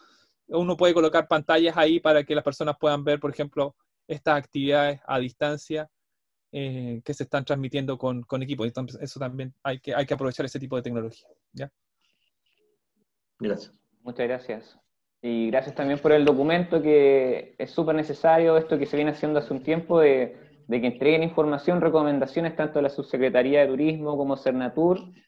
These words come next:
Speaker 3: para los distintos prestadores de servicios turísticos. Eh, bueno,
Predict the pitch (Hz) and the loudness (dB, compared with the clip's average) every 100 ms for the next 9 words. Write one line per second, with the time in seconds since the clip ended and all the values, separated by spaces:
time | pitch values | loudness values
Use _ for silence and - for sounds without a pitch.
0 | _ - 131 139 139 143 131 139 170 175 | _ -2 2 4 6 4 2 0 -2 -2
1 | 175 170 160 175 156 160 170 170 190 202 | -2 2 2 2 -2 -4 -4 -2 -2 -2
2 | 107 107 - _ _ _ _ _ _ _ | -6 -8 -16 _ _ _ _ _ _ _
3 | _ 131 131 131 127 117 165 185 - - | _ 0 2 4 2 2 2 2 -2 -8